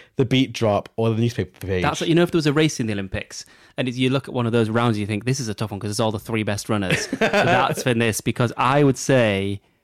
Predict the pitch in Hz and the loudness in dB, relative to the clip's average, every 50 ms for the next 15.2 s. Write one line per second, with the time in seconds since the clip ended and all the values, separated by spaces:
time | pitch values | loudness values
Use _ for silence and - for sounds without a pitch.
0 | _ _ _ _ _ _ _ _ _ _ _ _ _ _ _ _ _ _ _ 131 | _ _ _ _ _ _ _ _ _ _ _ _ _ _ _ _ _ _ _ -6
1 | 117 110 110 107 - - 113 110 113 113 113 107 104 - - - - 117 123 110 | -6 -4 -4 -6 -4 -4 -2 0 2 2 2 2 0 0 -2 -2 -2 -2 -2 0
2 | - 147 - - - _ - - - 127 117 135 135 160 151 160 135 - 143 127 | 0 -2 -2 -2 -6 _ -12 -8 -6 -2 0 2 2 4 2 2 2 2 2 4
3 | 143 165 190 202 214 196 - - 202 190 185 160 98 92 92 90 - - - - | 4 6 6 6 4 4 2 2 2 4 4 4 4 2 0 -2 -6 -10 -10 -8
4 | 104 110 113 107 - - 117 107 - 113 107 101 - 101 95 - 90 82 - - | -6 -4 -4 -6 -4 -2 -2 -2 0 -2 -4 -4 -4 -6 -6 -4 -4 -2 0 2
5 | 160 160 151 - - 143 131 117 - 135 131 127 120 120 123 117 - 135 147 165 | 4 4 4 4 4 2 2 2 2 2 4 4 4 4 2 0 0 -2 -2 -4
6 | - - 131 - 117 107 98 95 - - - - _ - 147 135 147 135 170 165 | -4 -8 -8 -6 -6 -6 -6 -8 -10 -14 -20 -10 _ 0 0 2 4 2 2 2
7 | - 151 139 - 156 151 - - 147 139 123 131 - 123 117 - 131 110 117 127 | 2 2 2 2 0 0 0 0 0 0 0 0 -2 -2 -2 -2 -4 -4 -4 -4
8 | - - - 135 120 107 110 120 117 110 - - - 127 117 110 - _ _ _ | -4 -4 -4 -2 -2 -2 -2 -4 -4 -4 -6 -6 -4 -4 -4 -4 -6 _ _ _
9 | 147 131 117 120 120 - - 117 113 107 104 - _ - 123 113 - - 113 101 | -6 -2 -2 0 -2 -2 -2 -2 -2 -2 -2 -4 _ -2 -2 -2 -2 -2 -2 -2
10 | 98 - - - - - _ _ _ _ _ _ _ _ _ _ _ _ _ _ | -2 -2 -4 -10 -20 -20 _ _ _ _ _ _ _ _ _ _ _ _ _ _
11 | _ _ _ - - - - 226 254 403 - - 214 190 147 - 165 160 170 165 | _ _ _ -6 -2 2 4 4 6 4 4 4 2 2 2 0 -2 0 2 2
12 | 160 175 - 220 196 240 - - 190 175 202 254 262 - 147 135 131 135 143 - | 2 2 2 2 0 0 2 2 2 2 2 2 2 4 4 4 4 2 2 2
13 | - 175 165 127 117 - - 110 - 147 120 151 151 156 131 107 98 - - - | 0 2 2 2 4 2 2 2 2 2 2 2 4 4 4 2 0 -4 -8 -6
14 | - - - 143 - 165 165 165 156 139 - - 110 - 107 - 104 95 - - | -4 -4 -2 -2 0 0 2 2 2 0 0 -4 -6 -8 -8 -8 -8 -8 -6 -4
15 | 95 90 92 107 | -4 -4 -4 -6